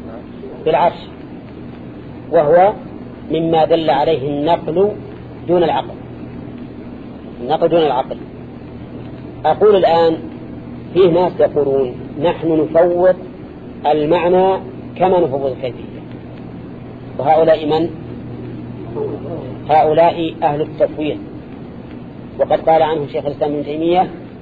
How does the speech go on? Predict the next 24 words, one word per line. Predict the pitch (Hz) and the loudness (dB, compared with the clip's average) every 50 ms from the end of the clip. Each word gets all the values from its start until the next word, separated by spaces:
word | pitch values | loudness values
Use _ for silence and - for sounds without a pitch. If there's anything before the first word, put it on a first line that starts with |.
| - - - - - - - - - - | -18 -16 -16 -16 -16 -16 -16 -12 -6 -4
"إن | 151 156 151 147 147 | -2 0 2 2 2
قولهم | 147 151 151 165 175 175 170 160 151 165 156 | 2 4 6 6 6 6 6 4 2 0 -4
من | 151 147 151 151 | -4 -4 -4 -4
شر | - - 165 190 185 170 | -4 0 0 0 0 2
أقوال | 165 165 147 151 135 - 139 147 147 139 139 | 0 0 0 -2 -2 2 4 4 4 4 2
أهل | 135 127 123 | -2 -4 -4
البدع | 135 127 123 127 143 - 139 123 | -6 -8 -6 -6 -4 -2 -2 0
والإلحاد"، | 127 139 143 147 147 127 - - 143 127 117 - - - - - - - - - - - - - - - - - - - - - - - - - - - - - - - 135 | 0 -2 -2 -2 -6 -10 -6 -4 -4 -4 -4 -6 -10 -16 -16 -16 -16 -16 -16 -16 -14 -14 -16 -14 -16 -16 -16 -16 -16 -16 -16 -16 -14 -14 -14 -14 -14 -14 -14 -14 -6 -2 0
مع | 151 156 175 | 2 2 4
العلم | 170 170 190 196 185 | 4 6 6 4 6
بأن | 165 170 160 160 160 156 156 | 6 4 4 6 4 2 2
كثيرا | 156 156 143 160 185 196 175 165 | 0 0 2 4 6 6 6 6
من | 160 151 147 | 4 2 2
المصنفين | 143 143 139 135 135 135 135 131 127 131 147 165 180 - - - - - - - - - - - - - - - - - - - - - - - - - 131 | 0 0 0 0 -2 -2 -2 -4 -4 -4 -4 -4 -4 -6 -10 -14 -14 -14 -16 -16 -16 -16 -16 -16 -16 -16 -16 -16 -16 -16 -16 -16 -14 -14 -14 -14 -6 0 2
يقولون | 151 143 156 175 175 185 185 | 2 4 4 4 6 6 6
إن | 175 - 165 147 | 4 2 0 2
هذا | 147 175 185 175 160 | 4 6 6 6 6
هو | 139 147 | 4 2
مذهب | 151 160 160 127 143 165 170 - - - - - - - - - - - - - - - - - - - - - - | 2 2 2 2 4 2 2 2 -2 -10 -14 -14 -12 -12 -12 -12 -12 -10 -10 -10 -10 -10 -10 -10 -10 -10 -6 -2 -2
أهل | 151 147 156 | 0 0 0
السنة | 143 - - 190 165 147 | -2 -2 -2 -2 0 2
والجماعة، | 139 139 123 127 127 123 117 104 - - - - - - - - - - - - - - - - - - - - - - - | 2 2 0 -2 -4 -6 -6 -8 -10 -12 -14 -14 -14 -12 -12 -12 -12 -12 -12 -12 -12 -12 -12 -12 -12 -14 -14 -14 -10 -6 -4
وهذا | 131 127 151 160 156 | 0 2 2 2 2
خطأ، | 135 - 190 - - | 2 0 -2 -2 -2